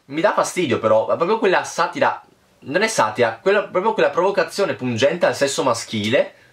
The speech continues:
che mi dà fastidio, non, non, non l'ho retto. Ma ripeto, eccetto questi, mm, questi problemi, comunque il film mi ha intrattenuto.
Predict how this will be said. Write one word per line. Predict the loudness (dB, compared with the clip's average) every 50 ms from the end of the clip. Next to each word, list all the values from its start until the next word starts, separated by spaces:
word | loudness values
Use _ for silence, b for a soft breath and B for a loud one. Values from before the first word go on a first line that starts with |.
| b b b b _ _ _ _ _
che | -6 -4
mi | 0 0
dà | 0 0
fastidio, | 0 -4 -4 -2 0 0 0 0 2 0 0 0 -2 -6 -18 _ _ _ -14
non, | -12 -10 -8 -4 -2 -2 -2 -2 -2 0
non, | 0 2 2 2 0 0
non | 0 2
l'ho | 2 2 2
retto. | 2 0 -2 -2 -4 -2 0 0 0 -2 B B B B B B B B B B B B _
Ma | -2 0 0 2 0 -2 -2 -4 -4 -2
ripeto, | 0 -2 0 2 2 2 2 2 2 0 0 0
eccetto | -2 -2 0 0 -2 -2 -2
questi, | -4 -4 -4 -4 -2 0 0 2 2 2 2 0 0
mm, | -2 -2 -4 -4 -4 -4 -4 -4 -6 -8 B B B B B B
questi | -6 -4 -2 0
problemi, | 2 2 2 2 2 2 2 2 0 -2 -4 -4
comunque | -2 -2 -2 -2 0 0 0 -2
il | -2
film | -2 0 0
mi | 0
ha | 0
intrattenuto. | 2 2 0 0 2 0 -2 0 0 -2 -2 0 2 2 2 2 B